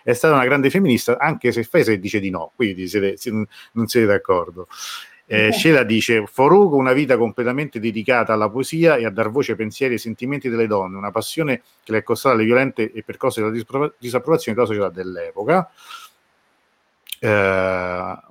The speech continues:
Speaker 1: eh, ecco, una, una, c'è anche, salutiamo, Franco dà indicazioni bibliografiche del tuo libro, eh, grazie, vedremo. Salutiamo anche Mario Vitalone, eccolo qui, una citazione dal suo diario in Italia: "Quando vivevo a Roma, qualche volta mi sembrava di essere nella nostra Teheran."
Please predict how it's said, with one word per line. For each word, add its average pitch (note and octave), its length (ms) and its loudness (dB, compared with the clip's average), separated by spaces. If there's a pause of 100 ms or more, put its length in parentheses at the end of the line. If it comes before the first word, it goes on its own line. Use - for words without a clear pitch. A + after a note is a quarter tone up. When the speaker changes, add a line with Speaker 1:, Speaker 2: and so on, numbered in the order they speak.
(200)
Speaker 1:
eh, D3 220 -6
ecco, G#2+ 260 -4
una, A2 200 0
una, A#2 160 -2
c'è - 140 -4
anche, A2 420 -2 (280)
salutiamo, A2+ 300 2
Franco B2 360 0
dà G#2 140 4
indicazioni G#2 600 0
bibliografiche G2+ 680 -2
del F2+ 140 -6
tuo G2+ 120 -2
libro, F2 840 -6
eh, - 100 -20
grazie, A2+ 440 -2
vedremo. D#3+ 400 2 (540)
Salutiamo C#3 420 2
anche A#2+ 240 2
Mario G#2+ 360 2
Vitalone, A2+ 440 2
eccolo A2 300 -4
qui, G2 180 -10 (120)
una C3 120 -2
citazione D3 460 0
dal C3+ 120 4
suo C#3 140 0
diario C#3 300 2
in A#2 60 -2
Italia: F2+ 540 -8 (640)
"Quando G3+ 300 2
vivevo B2+ 360 6
a A#2+ 40 6
Roma, G#2+ 380 -2
qualche D#3+ 280 0
volta B2+ 300 2
mi C3 140 -4
sembrava A#2+ 400 0
di B2+ 120 -4
essere A2+ 300 -4
nella C3+ 160 -2
nostra G2+ 380 -6
Teheran." F2+ 540 -8